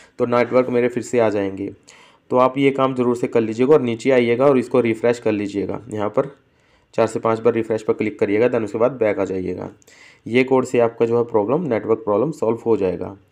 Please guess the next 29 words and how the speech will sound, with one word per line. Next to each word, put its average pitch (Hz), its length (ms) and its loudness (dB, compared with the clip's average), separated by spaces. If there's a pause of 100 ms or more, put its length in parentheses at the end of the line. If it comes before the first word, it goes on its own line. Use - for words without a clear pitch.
(320)
अगर 131 200 2
फिर 165 180 0
भी 160 120 -2
नहीं 160 140 0
होता 156 200 4
तो 151 100 6
एक 147 120 4
काम 135 160 0
करिएगा, 139 260 2
सिम 139 200 -4
का, 127 120 0
अ, 117 480 4
सेटिंग 123 340 0
में 151 80 4
आइएगा। 139 380 2 (720)
उसके - 180 -6
बाद 135 240 2
सेटिंग 139 360 2
में 147 80 4
आने 139 120 0
के 135 60 -2
बाद 135 200 2
मोबाइल 123 380 0
नेटवर्क 135 420 0
है, 131 60 2
इस 127 100 -4
पर 127 100 -2
क्लिक 123 220 -4
करिएगा। 123 460 0